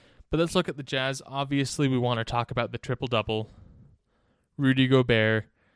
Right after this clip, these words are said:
was a <laughs> block away from a triple-double, which is insane. Like, if you get, anytime you get five blocks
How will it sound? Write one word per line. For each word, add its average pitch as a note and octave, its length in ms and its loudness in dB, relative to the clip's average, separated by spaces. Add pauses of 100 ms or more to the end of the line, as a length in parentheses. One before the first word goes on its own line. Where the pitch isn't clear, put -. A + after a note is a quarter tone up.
(280)
was A#2+ 120 -6
a A2 80 -4
<laughs> A2 140 -14
block B2 420 -8
away B2 280 -6
from B2 180 -8
a A2 60 -4
triple-double, A#2 800 -6 (380)
which D#3+ 140 -6
is G3 140 -6
insane. D3+ 540 -4
Like, A2 200 -6 (280)
if - 160 -8
you F#3 100 -2
get, D#3+ 340 4 (440)
anytime F#3+ 400 -4
you E3 60 0
get C#3 180 -2
five B2+ 580 -6 (520)
blocks - 520 -8